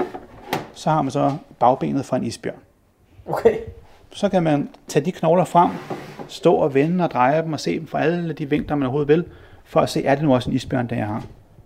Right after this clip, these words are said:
Speaker 1: eller er det noget andet. Så det, det er det, vores, hvad skal man sige, grundlaget for hele den samling. Det er vores komparative samling, og det er det værktøj, man bruger, når man sidder og bestemmer knoglerne.
Speaker 2: Prøv at høre, Christian, kan I ikke bare få det scannet i en computer, og så få den til at gøre det for jer?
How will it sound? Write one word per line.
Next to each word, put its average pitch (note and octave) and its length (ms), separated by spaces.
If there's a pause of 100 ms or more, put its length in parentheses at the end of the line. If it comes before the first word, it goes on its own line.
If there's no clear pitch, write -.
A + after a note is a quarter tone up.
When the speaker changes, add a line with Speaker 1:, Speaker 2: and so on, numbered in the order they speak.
(300)
Speaker 1:
eller A#2 160
er A2+ 40
det G#2+ 100
noget G2 140
andet. G#2+ 140 (680)
Så D3 140
det, D#3+ 300
det E3 80
er D#3 40
det, D#3+ 180 (280)
vores, - 500 (400)
hvad C3 100
skal - 140
man A#2+ 100
sige, C3 240 (600)
grundlaget D3+ 480
for C3+ 60
hele C#3 220
den C3 60
samling. F3 380 (160)
Det - 60
er - 20
vores C3+ 140
komparative D#3 520
samling, F3 380 (400)
og C3 100
det C#3+ 80
er C3+ 40
det C3 140
værktøj, B2+ 320
man B2 120
bruger, A#2+ 240 (140)
når A#2+ 80
man A2+ 120
sidder C3+ 200
og A2+ 100
bestemmer A2 320
knoglerne. A2+ 320 (760)
Speaker 2:
Prøv C3 140
at A#2+ 60
høre, B2+ 140
Christian, A#2+ 400
kan A#2 120
I A#2+ 60
ikke C#3+ 140
bare - 140
få - 160
det B2+ 100
scannet D3+ 400
i - 20
en C3 120
computer, C#3+ 520
og B2 120
så C#3 140
få C3 160
den A#2+ 180
til D3 120
at C3 140
gøre C3+ 160
det C3+ 100
for C3+ 120
jer? C3+ 140